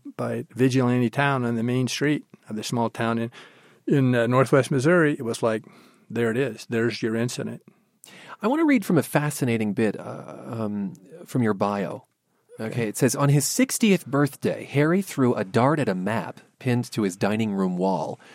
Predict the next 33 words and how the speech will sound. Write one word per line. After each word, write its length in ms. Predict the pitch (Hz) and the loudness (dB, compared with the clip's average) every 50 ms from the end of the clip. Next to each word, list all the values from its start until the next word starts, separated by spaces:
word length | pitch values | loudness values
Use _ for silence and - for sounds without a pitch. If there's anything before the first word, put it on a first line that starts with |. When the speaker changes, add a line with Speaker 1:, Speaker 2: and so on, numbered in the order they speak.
| - - - - - - | -20 -20 -20 -18 -8 -4
Speaker 2:
It 100 | 131 131 | -2 2
landed 320 | 139 135 143 165 175 175 | 4 4 4 4 4 4
on 140 | 151 127 120 | 4 4 4
Dover, 380 | 104 - 113 151 175 170 170 156 | 6 8 8 8 8 8 6 4
Delaware. 580 | 117 120 120 131 113 85 67 - - - - _ _ _ _ _ _ _ _ _ - | 6 6 6 6 4 4 2 -4 -10 -16 -20 _ _ _ _ _ _ _ _ _ -2
One 260 | 117 120 147 180 190 | 2 4 6 6 6
month 180 | 175 175 165 | 6 4 4
later, 300 | - 135 135 135 135 139 | 6 6 6 8 6 6
Harry 300 | 127 113 127 127 131 131 | 4 4 4 4 4 2
gathered 340 | 113 113 110 117 120 117 101 | 0 0 0 2 2 0 0
a 60 | 101 | 0
suitcase 580 | 92 - - 127 120 - - 127 120 113 110 - | -4 -2 0 0 0 0 0 0 0 0 0 0
and 140 | 98 95 - | -4 -4 -4
five 260 | - 113 110 117 110 | -4 -2 -2 -2 -2
hundred 300 | 117 117 110 107 110 95 | -2 -2 -2 0 0 0
dollars 400 | 98 92 92 92 95 98 95 - | 0 0 0 0 -2 -2 -4 -4
and 100 | - - | -8 -10
took 140 | - - - | -8 -8 -8
a 40 | 87 | -6
bus 280 | - - - 196 - | -4 -4 -4 -4 -6
to 100 | - - | -8 -8
Dover, 460 | - - 92 85 - 78 82 95 - - - - - - - | -4 -4 -4 -4 -4 -6 -8 -10 -10 -12 -16 -20 -20 -8 -2
where 160 | - 110 113 | 0 0 0
for 260 | - - - 117 110 | 0 -2 -2 -2 0
a 120 | - 107 | -2 -4
year 420 | 107 104 113 170 190 190 151 127 123 | -6 -4 0 4 6 6 8 6 6
he 160 | 117 127 127 | 4 2 2
lived 400 | 120 120 120 131 143 139 135 135 | 2 4 2 2 2 2 0 0
on 160 | 127 127 123 | -2 0 0
what 160 | 113 104 117 | 0 0 0
he 80 | 123 113 | 0 -2
could 180 | - - 101 - | -2 -2 -4 -2
earn. 360 | - 131 131 107 73 - - | 0 0 -2 -2 -2 -6 -10